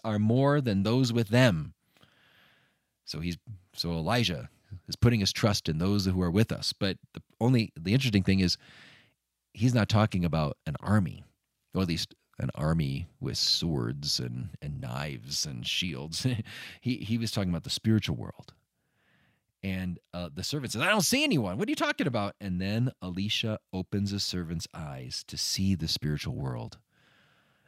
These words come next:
and the realm of the, the spiritual battalions, the, the angels that were there to help and protect. And that's what we need to do. We need to have our eyes opened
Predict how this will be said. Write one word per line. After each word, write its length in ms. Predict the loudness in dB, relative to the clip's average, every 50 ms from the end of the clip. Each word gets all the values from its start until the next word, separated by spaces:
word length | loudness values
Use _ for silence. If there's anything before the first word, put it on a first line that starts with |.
| _
and 140 | -4 -2 0
the 80 | 0 2
realm 320 | 2 2 2 2 2 2
of 140 | 0 0 -2
the, 220 | -4 -4 -4 -4 -4
the 100 | -2 0
spiritual 680 | 0 0 0 4 6 8 10 10 10 10 8 4 2
battalions, 720 | 2 0 -2 0 -2 -2 -2 -4 -6 -10 -10 -12 -12 -8 -6
the, 120 | -6 -6
the 200 | -6 -6 -8 -6 -4
angels 500 | -2 0 0 0 0 -2 -6 -6 -6 -4
that 120 | -4 -2
were 120 | -2 -2
there 400 | -4 -4 -4 -4 -4 -6 -8 -10 _ _ _ _ _ _ _ _ _ _ -10
to 80 | -10 -8
help 380 | -6 -4 -4 -4 -4 -6 -10 -18 -14 -12
and 140 | -12 -10 -10
protect. 600 | -12 -10 -6 -6 -6 -6 -6 -8 -14 -16 -16 -16 _ _ _ _ _ _ _ _ _ _ _ _ _ _ _ _ _ _ _ 2
And 100 | 4 4
that's 160 | 4 6 4
what 120 | 6 6
we 100 | 8 8
need 160 | 8 8 6
to 60 | 6 6
do. 200 | 6 6 6 6
We 200 | 4 4 4 6
need 160 | 6 4 4
to 100 | 2 -2 -2
have 200 | -2 -2 0 0
our 120 | 0 -2
eyes 400 | -2 -4 -2 0 0 0 0 0 -2
opened 540 | -4 -4 -4 -2 0 0 0 -2 -2 -6